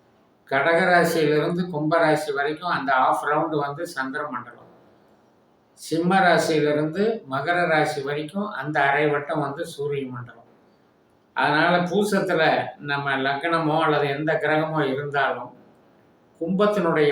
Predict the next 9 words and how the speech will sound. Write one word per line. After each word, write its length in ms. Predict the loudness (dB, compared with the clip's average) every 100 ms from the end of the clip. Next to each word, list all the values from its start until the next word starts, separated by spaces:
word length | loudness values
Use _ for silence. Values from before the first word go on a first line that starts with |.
| 2
பலனை 320 | 0 0 0 -2 -6 -12 _ -4
அது 160 | 0 0 -2 -4
பிரதிபலிக்கும். 760 | -4 -2 -2 -4 -4 -10 -14 -14 -16 -6 -2
ஏன்னா 140 | -2 -2 -6
கும்பம் 400 | -4 0 2 2
வந்து 180 | 2 0
எட்டாம் 320 | 0 0 -2 0
வீடா 180 | 0 -2
வருது. 220 | -4 -8